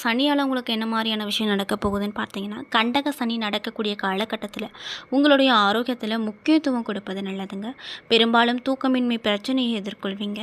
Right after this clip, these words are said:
இதனால உங்களுடைய மன அழுத்தம் அதிகரிக்கும். ஆரோக்கியகரமான வாழ்க்கைக்கு சரியான உணவு, உடற்பயிற்சியோடு தூக்கத்தையும் பராமரிப்பது அவசியமான ஒரு காலகட்டமா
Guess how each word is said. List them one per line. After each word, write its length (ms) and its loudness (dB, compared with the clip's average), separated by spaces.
இதனால 560 2
உங்களுடைய 580 0
மன 340 0
அழுத்தம் 380 -2
அதிகரிக்கும். 540 -8
ஆரோக்கியகரமான 840 4
வாழ்க்கைக்கு 560 -2
சரியான 540 2
உணவு, 460 -4
உடற்பயிற்சியோடு 880 -2
தூக்கத்தையும் 600 0
பராமரிப்பது 720 -2
அவசியமான 680 2
ஒரு 240 -4
காலகட்டமா 520 0